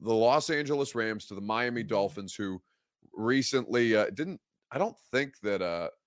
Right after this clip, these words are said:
that Byron Jones had said he was retiring. He recently had a bit of a rant on Twitter about not taking the pills and the shots that N F L teams offer him, but I don't think that was necessarily a retirement statement.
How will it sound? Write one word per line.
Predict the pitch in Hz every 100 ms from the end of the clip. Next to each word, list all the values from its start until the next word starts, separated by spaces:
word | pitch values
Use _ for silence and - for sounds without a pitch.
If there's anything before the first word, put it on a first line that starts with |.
| _ _ _ -
that | 107 101
Byron | 85 110 120 110 101
Jones | 113 113 107 98
had | 98 95
said | - - 123
he | 110
was | 107 101
retiring. | 95 - - 117 107 90 90
He | 87 95
recently | 104 104 85 98
had | 101 104
a | 95
bit | 104
of | 95
a |
rant | 92 95 104 104
on | 95 90
Twitter | - 101
about | 95 92 92
not | 98 104 -
taking | 110 101 95 92 - _ _ _ _ -
the |
pills | - 127 127 123 113
and | 101
the |
shots | 98 - 120 113 -
that | 101
N | 95
F | 95
L | 95
teams | 92 98 87 92
offer | 92 - 92
him, |
but | 92
I | 92
don't | 92 113 120
think | 117 104
that | 104
was | - 101
necessarily | 104 - - 107 98
a |
retirement | 90 87 - 104 101 90 -
statement. | - 101 - 71